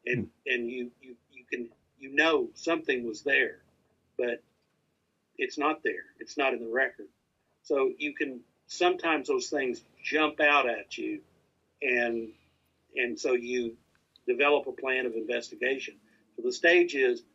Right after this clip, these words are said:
Speaker 1: first look at that record. How did this guy get convicted? Um, what was the evidence? What did people swear to and then took the stand and testified? Then the second phase is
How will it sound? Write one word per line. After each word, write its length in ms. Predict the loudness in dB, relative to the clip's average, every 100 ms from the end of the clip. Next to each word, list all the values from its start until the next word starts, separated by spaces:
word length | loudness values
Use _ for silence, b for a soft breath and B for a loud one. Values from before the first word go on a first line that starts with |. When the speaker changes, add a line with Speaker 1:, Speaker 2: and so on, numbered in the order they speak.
| _ 4
Speaker 1:
first 240 | 4 6
look 180 | 2 2
at 80 | 2
that 220 | 2 2
record. 440 | 2 2 0 -8 -12 _ _
How 120 | 4
did 100 | 6
this 160 | 4 0
guy 220 | 2 2
get 240 | 2 -2 -4
convicted? 500 | -6 0 0 0 _ _ _ _ _ _ _ -4
Um, 320 | -2 -2 -6 -4
what 300 | 4 4 6
was 300 | 4 4 2
the 180 | 0 2
evidence? 380 | 2 -2 -10 -2
What 200 | 0 0
did 160 | -2 -4
people 380 | -4 -4 -4 -6
swear 600 | -8 -12 2 6 6 6
to 260 | -2 -8 -8 -16 _ _ _ _
and 120 | -4
then 160 | -4 -2
took 260 | 0 0 -2
the 80 | -10
stand 560 | -2 0 2 0 -4 -10 _ _
and 100 | -20 -2
testified? 540 | 0 0 -8 -12 -12 -14 _ _ _ _ _ _ _ _ _ _
Then 140 | -4
the 80 | -4
second 460 | 0 4 4 4 -2
phase 480 | 0 2 0 -2 -6
is 400 | 0 4 4 0